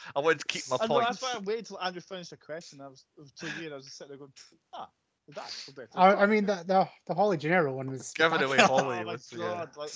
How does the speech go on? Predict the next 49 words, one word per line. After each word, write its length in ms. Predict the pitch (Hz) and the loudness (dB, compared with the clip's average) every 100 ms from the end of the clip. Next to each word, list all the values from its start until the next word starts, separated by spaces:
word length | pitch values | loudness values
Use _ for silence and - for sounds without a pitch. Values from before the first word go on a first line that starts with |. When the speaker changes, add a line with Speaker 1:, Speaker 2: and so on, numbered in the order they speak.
| 165 | -12
Speaker 2:
I 60 | |
knew, 440 | 170 180 208 214 196 156 - _ _ _ _ _ _ - - - _ _ | -12 -14 -12 -10 -10 -10 -16 _ _ _ _ _ _ -18 -18 -20 _ _
I 40 | - | -10
had 160 | 208 | -10
the 80 | 190 | -10
name, 300 | 170 196 214 | -12 -12 -12
as 80 | 180 | -14
soon 220 | - 226 | -14 -12
as 120 | 214 196 | -12 -12
you 60 | |
said 200 | 190 175 - | -14 -16 -14
Holly, 240 | 190 190 127 | -12 -10 -10
I 20 | |
knew 140 | 147 | -14
it 40 | 147 | -18
was 80 | |
Holly 220 | - 143 131 | -14 -14 -14
Gennaro. 340 | 123 160 160 95 _ _ _ | -14 -14 -14 -16 _ _ _
Speaker 3:
Just 80 | 196 | 0
the 40 | |
fact 220 | 190 190 185 | 2 2 0
you 80 | |
called 200 | 160 175 160 | 0 2 2
her, 40 | |
Speaker 2:
I 40 | |
knew 120 | 180 196 | 0 0
Speaker 3:
like, 100 | 214 | -2
Speaker 2:
that 60 | |
was 80 | 190 | -2
a 40 | |
Speaker 3:
dead 180 | 170 165 | 2 2
Speaker 2:
different 100 | 160 160 | 2 0
Speaker 3:
well. 60 | 151 165 | 0 -2
Speaker 2:
surname. 220 | 175 113 _ _ | -12 -16 _ _
Speaker 1:
I 40 | 143 | -4
Speaker 2:
And, 60 | 156 | -2
Speaker 1:
feel 80 | |
Speaker 2:
like, 80 | 180 | 0
Speaker 1:
like 100 | 196 | 0
you 100 | 180 | 0
Speaker 2:
even 120 | 160 151 | -2 -2
Speaker 1:
were 40 | |
Speaker 2:
said 380 | 131 - 196 147 _ _ _ _ _ _ _ _ _ | -4 -8 -8 -8 _ _ _ _ _ _ _ _ _
John 140 | 175 165 | -8 -8
McClane, 300 | 143 180 185 | -10 -12 -10
I 40 | |
was 80 | 156 | -10
like, 100 | 175 - | -12 -10
"Oh, 180 | 254 | -10